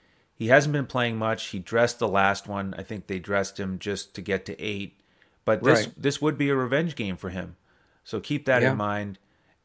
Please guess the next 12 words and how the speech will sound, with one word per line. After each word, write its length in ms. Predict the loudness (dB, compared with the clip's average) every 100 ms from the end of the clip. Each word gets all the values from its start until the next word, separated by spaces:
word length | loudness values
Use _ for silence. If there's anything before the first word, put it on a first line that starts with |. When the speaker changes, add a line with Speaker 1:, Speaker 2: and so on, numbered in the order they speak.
| -10
Speaker 1:
And 520 | -8 -6 -6 -8 -12 -6
who 140 | -2
knows 320 | 2 4 4 0
if 140 | -2
it's 200 | -4 -2
a, 280 | -2 -2 -4
if 140 | -8
it's 140 | -8 -6
an 100 | -4
ankle 320 | -4 -2 -4
issue 340 | -4 -4 -4
where 540 | -4 0 0 0 -2